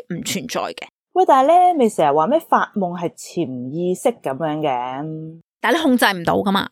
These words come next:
Speaker 2: 係，但係潛意識係控制唔到㗎，即係會唔會可以你嘅意識同你嘅潛意識 connect 咗？咁樣嘅咧？
Speaker 1: 我有聽過，即係你瞓覺發夢嘅時候，可能喺個夢境有啲唔好嘅嘢發生，
Speaker 2: 啊。
Speaker 1: 你係可以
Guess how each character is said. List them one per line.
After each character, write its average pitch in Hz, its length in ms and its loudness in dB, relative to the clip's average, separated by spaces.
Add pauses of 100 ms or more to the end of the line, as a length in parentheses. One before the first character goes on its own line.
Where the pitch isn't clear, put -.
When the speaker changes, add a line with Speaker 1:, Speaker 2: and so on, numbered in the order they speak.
(460)
Speaker 2:
係， 320 160 2
但 311 100 4
係 294 240 4 (480)
潛 180 300 -4
意 220 120 -2
識 370 80 2
係 359 160 4
控 180 160 -2
制 180 140 -2
唔 131 100 -6
到 127 100 -2
㗎， - 180 -2 (320)
即 415 80 0
係 - 100 0
會 180 120 2
唔 156 40 -8
會 165 140 -2
可 202 120 2
以 220 120 4
你 175 100 4
嘅 160 180 0
意 170 220 -8
識 - 280 -4
同 151 180 -2
你 151 60 -2
嘅 170 120 0
潛 135 640 -6
意 185 180 -2
識 - 200 -4 (200)
connect 214 540 -4
咗？ 156 400 0 (300)
咁 180 100 -4
樣 156 260 -6
嘅 143 60 -8
咧？ 151 100 -12 (160)
Speaker 1:
我 320 80 4
有 415 60 2 (100)
聽 - 100 -2 (120)
過， 370 100 2
即 - 140 0
係 392 40 4
你 311 60 4
瞓 190 320 0
覺 180 240 0
發 180 200 0
夢 170 260 -2
嘅 170 60 -8
時 160 340 -8
候， 160 340 -2
可 240 140 2
能 277 140 4
喺 170 120 0
個 240 60 6
夢 185 200 4
境 175 160 -4
有 214 100 2
啲 202 160 2
唔 156 60 -2
好 - 140 -16
嘅 190 160 4
嘢 - 20 4
發 147 140 -6
生， 165 260 -6 (220)
Speaker 2:
啊。 170 320 -6
Speaker 1:
你 208 60 2
係 196 120 2
可 214 140 2
以 226 340 -4